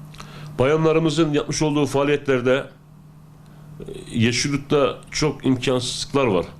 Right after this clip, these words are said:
Sosyal faaliyetler konusunda, e, gerekli ihtiyaçlara karşılayacak bir tesislerimiz yoktu.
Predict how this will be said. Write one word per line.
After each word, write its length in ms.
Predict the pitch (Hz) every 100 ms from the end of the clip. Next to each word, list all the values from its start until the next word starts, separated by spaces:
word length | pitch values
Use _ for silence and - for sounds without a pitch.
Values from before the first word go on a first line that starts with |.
| - -
Sosyal 420 | - 104 - 120
faaliyetler 500 | 110 107 101 123 110
konusunda, 680 | 101 95 92 95 127 147 - - - - - - - -
e, 60 | - - - - - - - - - - - - - - - - - 107
gerekli 680 | 123 139 139 147 151 143
ihtiyaçlara 520 | 123 139 131 135 127
karşılayacak 420 | 123 127 127 139 127
bir 100 | 120
tesislerimiz 600 | 127 117 127 117 110 104
yoktu. 360 | 110 - 82